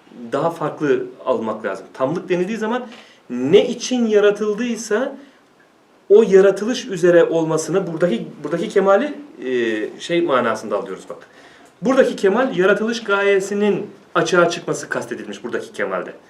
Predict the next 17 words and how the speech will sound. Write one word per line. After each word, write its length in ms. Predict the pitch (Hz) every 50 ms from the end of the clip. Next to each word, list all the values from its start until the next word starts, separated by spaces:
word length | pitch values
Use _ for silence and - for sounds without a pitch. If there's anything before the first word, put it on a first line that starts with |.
| _ - _ _ _ _ _ -
Bizim 380 | 127 143 160 233 240 - - -
tamlık 380 | - 143 139 160 233 254 -
ve 100 | 220 190
kemal 380 | - - 147 151 202 240 - -
ayrımını 360 | 170 156 143 139 131 123 117
yaptığımız 500 | 113 117 123 - - 147 175 226 214 190
yerde 260 | 175 147 147 202 285
ise 360 | 285 - - - 135 120 - - - - - - _ _ _ _ _ _ _ _ _ _ _ _
tamlıktan 500 | - 147 156 180 190 - - 233 247 240
kastımız 520 | - 214 202 - - 240 277 277 - - 170 156 151 131 127
ne 160 | 175 254 294
için 240 | 269 220 - - 220
yaratıldıysa 800 | 208 202 208 202 208 214 208 226 226 214 220 269 269 277 277 - - - - - _ _
o 180 | 214 240 - 196
donanımla 400 | 208 202 214 233 233 226 202 175
yaratılmasını 640 | 160 135 131 - - 131 123 117 117 - 120 104
kastediyoruz. 640 | - 117 110 - - 104 90 90 87 - - - -